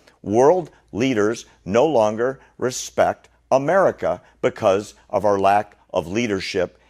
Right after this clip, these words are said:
and our lack of a presence with a leader that projects strength. As a result, there's almost this, uh, we can do whatever we want now because there's nobody there to call us on it.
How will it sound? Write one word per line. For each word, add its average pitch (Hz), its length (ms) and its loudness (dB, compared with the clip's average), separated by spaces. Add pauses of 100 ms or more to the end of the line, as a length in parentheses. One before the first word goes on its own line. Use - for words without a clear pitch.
(120)
and 92 160 -4
our 90 140 -2
lack 110 460 2
of 90 120 -2
a 82 100 -4
presence 98 880 -2 (180)
with 87 160 -4
a 87 60 0
leader 95 720 -2 (180)
that - 240 -2
projects 98 880 0 (100)
strength. - 680 -4 (160)
As 107 220 4
a 120 80 0
result, 127 680 4 (420)
there's 110 320 4
almost 143 540 2
this, 120 340 0 (260)
uh, 101 440 2 (260)
we 143 240 0
can 131 220 -4
do 139 160 2
whatever 131 360 2
we 107 180 -2
want 127 360 0
now 92 300 -2
because 117 400 -2
there's 104 240 -4
nobody 120 560 0
there 104 220 0
to 135 100 -6
call 202 360 0
us 101 200 -4
on 78 200 -8
it. 50 140 -16